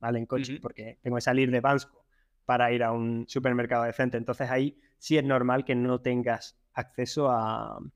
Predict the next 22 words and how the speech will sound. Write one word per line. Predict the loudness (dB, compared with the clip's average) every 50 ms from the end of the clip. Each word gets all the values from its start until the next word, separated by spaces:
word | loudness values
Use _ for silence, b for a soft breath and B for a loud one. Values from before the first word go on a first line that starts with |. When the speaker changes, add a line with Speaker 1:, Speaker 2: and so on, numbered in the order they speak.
| _ _ _ _
Speaker 1:
a | -4 0
productos | 0 0 0 0 0 -2
mucho | 0 -2 -2 -2 -2 -2 -2 -2 -2 -6 -8 _ _ -2
más | 0 2 2
baratos | 2 2 2 2 0 0 -4 _
que | -2 -2
en | 0
otro | 0 0 -2 0
lado, | 2 2 2 2
pero | 0 -4
sí | -4 -4 -2 -2 -2
es | 0 2 2
más | 2 4
baratito, | 4 2 2 2 0 0 -2 -2
por | -4 _ -10 -8 -6
ejemplo, | -4 -4 -4 -4
que, | -4 -4 -4 -4 -6 -8 -6 -4
que | -4
el | -2
sur | -2 -2 -2 -2
de | -2
España. | -4 -6 -10 -16 -16 -18